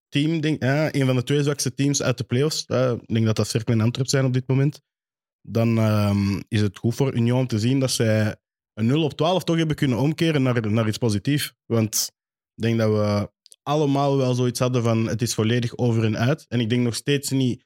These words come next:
dat zij een van de twee favorieten zijn, want er zijn twee ploegen die iets meer favoriet zijn voor mij momenteel nog. Maar het is gewoon om te zien dat zij wel hun rug hebben kunnen rechten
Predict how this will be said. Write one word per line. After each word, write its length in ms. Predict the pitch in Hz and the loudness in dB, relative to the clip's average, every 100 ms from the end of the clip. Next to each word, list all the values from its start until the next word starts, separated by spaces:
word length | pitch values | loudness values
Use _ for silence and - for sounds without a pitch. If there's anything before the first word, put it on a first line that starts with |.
| _ _ _ - | _ _ _ -4
dat 200 | 117 120 | -2 2
zij 340 | 127 117 123 | 2 0 0
een 60 | 117 | 2
van 100 | 117 | 0
de 80 | 110 | 0
twee 200 | 123 117 | -2 0
favorieten 480 | 107 104 117 135 | 0 0 0 0
zijn, 120 | 135 143 | -2 -2
want 120 | 123 | -2
er 80 | 101 | -2
zijn 180 | 107 | 0
twee 160 | - 120 | 0 -2
ploegen 240 | 120 117 | 0 0
die 100 | 107 | 0
iets 180 | 135 120 | -2 0
meer 120 | 123 | 0
favoriet 420 | 120 110 107 113 - | 0 0 0 -2 0
zijn 320 | 113 110 104 | -2 0 -2
voor 180 | 107 110 | 0 2
mij 160 | 107 | 2
momenteel 460 | 110 104 101 117 131 | 2 0 0 0 2
nog. 220 | 143 - _ _ _ _ _ | 0 -4 _ _ _ _ _
Maar 80 | 110 | 0
het 100 | 110 | 0
is 120 | 113 | -2
gewoon 160 | - 139 | 0 0
om 60 | 135 | 0
te 100 | 113 | -2
zien 180 | 135 | 0
dat 120 | 135 - | 0 0
zij 140 | 107 | 0
wel 100 | 123 | 2
hun 160 | 117 107 | 0 0
rug 120 | 120 | 0
hebben 180 | 127 123 | -2 -2
kunnen 200 | 110 101 | 0 0
rechten 340 | 117 139 | -2 -2